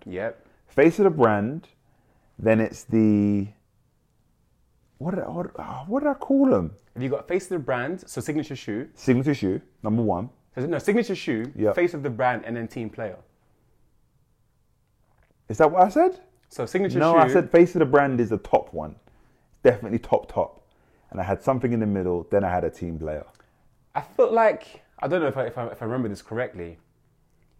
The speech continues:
Speaker 1: Did you not say the face of the brand was, like, when Draymond was the face of, like,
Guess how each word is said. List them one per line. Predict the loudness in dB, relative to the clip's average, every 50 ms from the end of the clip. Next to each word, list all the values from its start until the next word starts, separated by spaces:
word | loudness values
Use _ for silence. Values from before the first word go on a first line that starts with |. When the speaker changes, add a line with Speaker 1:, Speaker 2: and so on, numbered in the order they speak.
| _ _ -8
Speaker 1:
Did | -4 -2
you | -2
not | -2 -2
say | -2 -2 -2
the | -2 -2
face | -4 -2 -2 -2 -2
of | -2
the | -6 -6
brand | -4 -2 -2 -2 -2 -2 -4 -6 -8 -10 -12 _ _ _ _ _ _ _ -8
was, | -6 -6 -6 -4
like, | -2 -2 0 0 -2 -4 -8 -14 -20 _ _ -10
when | -8 -6 -6 -4
Draymond | -2 0 0 0 0 -2 -4 -6 -8
was | -8 -8
the | -10 -10
face | -10 -8 -8 -8 -8 -10
of, | -12 -12 -10
like, | -8 -8 -8 -8 -10 -12 -16 -20